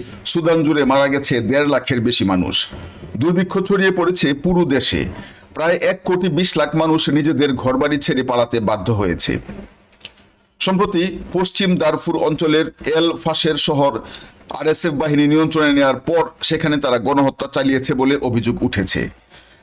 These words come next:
জাতিসংঘের ভাষ্য অনুযায়ী বিশ্বের বৃহত্তম মানবিক সংকট বর্তমানে সুদানে চলছে।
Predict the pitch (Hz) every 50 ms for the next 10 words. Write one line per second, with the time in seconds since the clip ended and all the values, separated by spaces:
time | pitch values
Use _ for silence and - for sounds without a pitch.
0 | _ - 139 151 180 185 - 175 175 180 185 185 143 131 147 147 - 185 180 185
1 | 185 160 165 139 135 143 127 123 143 - - 160 151 139 120 - - - - -
2 | - - 104 127 147 151 165 160 - 175 165 160 143 143 151 156 156 156 143 -
3 | - 156 151 147 139 143 131 127 113 113 - - - 139 131 120 123 127 131 -
4 | - 139 131 131 123 117 - 117 104 95 90 - -